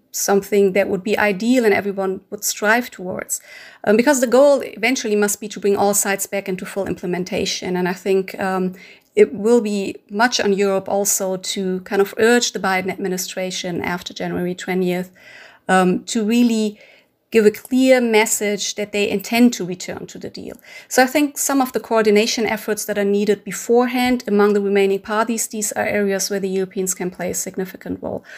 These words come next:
Overall, I also think that apart from very, let's say, technical issues and maybe security issues where some of these areas, there's not that much that Europe can do, let's say, when it comes to prevent,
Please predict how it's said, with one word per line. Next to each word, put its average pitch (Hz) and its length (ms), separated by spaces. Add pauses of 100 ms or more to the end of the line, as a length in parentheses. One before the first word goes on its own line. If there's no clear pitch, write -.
(320)
Overall, 254 600
I 240 100
also 262 340
think 240 360
that 214 200
apart 240 380
from 226 320
very, 214 320
let's 196 220
say, 196 100
technical 214 560
issues 208 540
and 202 100
maybe 202 180
security 254 540
issues 214 560
where 190 340 (460)
some 247 300
of 240 120
these 214 240
areas, 208 480 (120)
there's 214 240
not 240 180
that - 160
much 208 280
that 202 140
Europe 196 260
can 185 180
do, 185 200
let's 185 280
say, 196 200
when 190 160
it 185 140
comes 196 240
to 196 80
prevent, 196 480